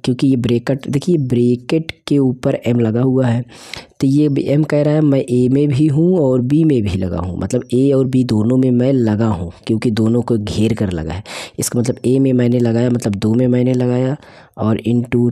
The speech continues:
थ्री में लगाया, तो इसका मतलब मैंने यहाँ पर लगाया, मैंने बी में भी लगाया। अब यहाँ पर into का मतलब गुणा भी लगा रहेगा, इस तरीके से लिखा रह सकता है, इस तरीके से,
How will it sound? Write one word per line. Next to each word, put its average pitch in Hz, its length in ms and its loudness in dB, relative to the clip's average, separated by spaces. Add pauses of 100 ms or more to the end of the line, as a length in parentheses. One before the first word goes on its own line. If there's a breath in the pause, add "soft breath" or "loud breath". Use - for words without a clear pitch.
थ्री 131 260 0
में 127 120 2
लगाया, 113 320 0
तो 113 60 0
इसका 107 200 -4
मतलब 107 280 -4
मैंने 104 300 -2
यहाँ 92 200 -6
पर - 280 -12
लगाया, - 300 -14 (340)
मैंने 107 200 0
बी 117 200 0
में 90 140 -4
भी 90 120 -8
लगाया। 76 300 -8 (720 loud breath)
अब 127 100 0
यहाँ 135 160 0
पर 156 180 0
into 139 260 0
का 151 60 0
मतलब 135 280 0
गुणा 117 220 0
भी 120 120 2
लगा 120 240 0
रहेगा, 113 360 -2 (360 loud breath)
इस - 200 -2
तरीके 120 340 0
से 117 120 -2
लिखा 110 240 -2
रह 107 140 0
सकता 107 360 -4
है, 104 360 -6 (3000 loud breath)
इस - 200 -6
तरीके 95 400 -2
से, 90 220 -6